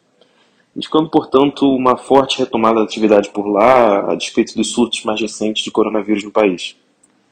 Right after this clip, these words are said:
Na Europa, a preocupação com a inflação elevada e consequente início de um aperto monetário, além de um temor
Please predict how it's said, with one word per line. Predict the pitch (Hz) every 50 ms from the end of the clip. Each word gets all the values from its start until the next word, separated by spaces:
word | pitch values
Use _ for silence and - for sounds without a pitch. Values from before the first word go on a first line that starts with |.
| _ _ _ _ _ _ _ _ _ _ _ _ _ _ _ _ _
Na | 143 147
Europa, | 147 143 151 165 170 165 151
a |
preocupação | 135 151 143 - - 135 131 - - 139 139
com | 135 127
a | 123
inflação | 120 - 135 123 - - - 135
elevada | 135 127 120 110 104 117 123 127 131 139 127 131 127 123
e | 120 113 110
consequente | - - 113 107 - - 110 - - 127 131 123 - - 117
início | 117 120 123 117 - - - 113
de | 110 113
um | 117 117
aperto | 110 104 - 123 117 - - 117
monetário, | 113 117 113 110 107 - - 113 113 120 120 120 120 113
além | 113 110 107 107 113 123 127 123
de | 117 120
um | 117 113
temor | - 117 107 104 101 101 101 - -